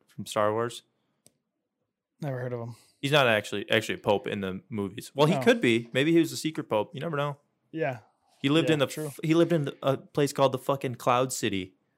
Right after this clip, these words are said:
Speaker 2: Never
Speaker 1: I mean,
Speaker 2: heard of
Speaker 1: that's the most pope shit of all time, but okay.
Speaker 2: <laughs>
Speaker 1: All right.
Speaker 2: All right, last one.
Speaker 1: Mm-hmm.
Speaker 2: Ignis.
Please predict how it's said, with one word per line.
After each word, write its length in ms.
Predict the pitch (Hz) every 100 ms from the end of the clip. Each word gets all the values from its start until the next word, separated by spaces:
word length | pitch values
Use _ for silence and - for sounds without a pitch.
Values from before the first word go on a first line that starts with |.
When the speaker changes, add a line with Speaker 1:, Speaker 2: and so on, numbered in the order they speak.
| _ _ _ _ _ _ _ _ _ _ _ _ _ _ _ _ _ _ _ -
Speaker 2:
Never 180 | 139
Speaker 1:
I 20 | 123
mean, 80 | 127
Speaker 2:
heard 60 |
of 60 | 117
Speaker 1:
that's 200 | 139 143
the 60 |
most 220 | 147 131 -
pope 200 | 131 -
shit 260 | - 117
of 100 | 120
all 120 | 110 110
time, 260 | 127 110 -
but 160 | 107 101
okay. 220 | 117 - -
Speaker 2:
<laughs> 960 | 240 277 - 349 381 - _ - -
Speaker 1:
All 100 | -
right. 100 | 95 - _ _ _ _ - - - -
Speaker 2:
All 100 | 147
right, 200 | 160 135
last 320 | 151 165 -
one. 360 | 185 151 139 131
Speaker 1:
Mm-hmm. 200 | 123 120 113 _ _ -
Speaker 2:
Ignis. 760 | 175 165 143 120 98 - -